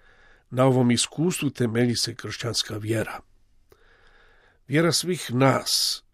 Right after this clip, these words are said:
vjernika, kršćana, oslanja se na svjedočanstvo onih petstotina svjedoka koji su susreli uskrslog Krista i doživjeli njegovu ljubav.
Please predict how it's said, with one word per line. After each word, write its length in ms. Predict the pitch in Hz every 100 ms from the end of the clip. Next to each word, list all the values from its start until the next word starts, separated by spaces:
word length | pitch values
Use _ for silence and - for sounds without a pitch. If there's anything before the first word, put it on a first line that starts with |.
| -
vjernika, 640 | 107 127 117 101 95 107
kršćana, 640 | 101 - 123 - 107 95 92 _ _ _ -
oslanja 480 | 135 135 139 123 117
se 180 | -
na 120 | 110 104
svjedočanstvo 920 | - 107 110 139 175 156 - 139 -
onih 640 | 127 127 165 160 160 - - _ _
petstotina 840 | 127 120 - - 120 123 110 101 -
svjedoka 760 | - - 98 104 135 156 139 135 - _ _ _
koji 140 | 113
su 160 | - -
susreli 640 | - 139 139 - 123 117 _ -
uskrslog 640 | 127 120 - 113 - 98 -
Krista 440 | 131 147 - -
i 80 | 107
doživjeli 540 | 104 104 110 110 104
njegovu 380 | 101 101 104 98
ljubav. 420 | 98 101 101 -